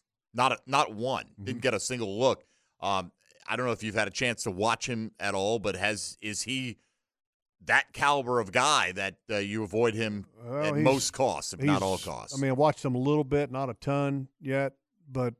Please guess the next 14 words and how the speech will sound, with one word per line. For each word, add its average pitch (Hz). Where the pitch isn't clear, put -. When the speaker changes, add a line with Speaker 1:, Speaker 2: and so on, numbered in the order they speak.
Speaker 2:
uh, 120
he's 120
arguably 123
one 117
of 113
the 104
top 120
three 139
two 131
corners 127
in 117
the 110
league. 131
And 117